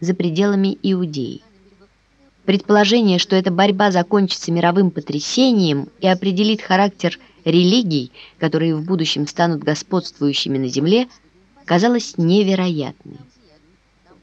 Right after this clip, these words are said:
Тем не менее, это произошло.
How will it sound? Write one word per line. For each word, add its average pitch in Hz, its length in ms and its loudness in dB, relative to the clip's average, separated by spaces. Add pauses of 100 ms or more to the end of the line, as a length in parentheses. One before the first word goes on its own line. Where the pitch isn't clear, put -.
(120)
Тем 285 160 6
не 277 60 6
менее, 247 580 2 (480)
это 185 220 0
произошло. 185 760 -4